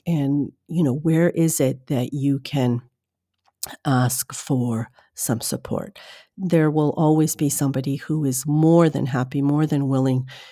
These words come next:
to come, uh, help you, to be with your baby, to be with you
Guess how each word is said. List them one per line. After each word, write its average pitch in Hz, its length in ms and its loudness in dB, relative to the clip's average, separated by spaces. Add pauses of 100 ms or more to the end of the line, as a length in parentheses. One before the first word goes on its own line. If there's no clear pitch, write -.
(200)
to 147 460 -4 (340)
come, 151 640 0
uh, 135 380 -6
help - 540 -2
you, 147 240 2
to 131 500 -4 (460)
be 190 140 2
with 170 240 0
your 160 120 2
baby, 147 360 0
to 151 160 -6
be 170 180 0
with 156 340 -4
you 135 600 0